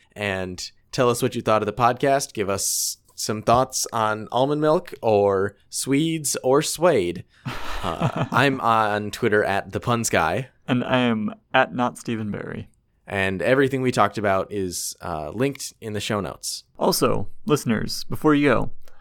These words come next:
Speaker 2: we are looking for a new book to have, do the next book club,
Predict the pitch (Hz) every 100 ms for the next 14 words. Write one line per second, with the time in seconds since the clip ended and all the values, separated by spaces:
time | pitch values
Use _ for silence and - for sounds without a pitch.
0 | - - 180 143 123 117 113 - 147 151
1 | 175 151 131 131 123 135 123 104 - -
2 | - _ _ - 113 107 104 110 104 _
3 | 123 123 120 - 113 - - -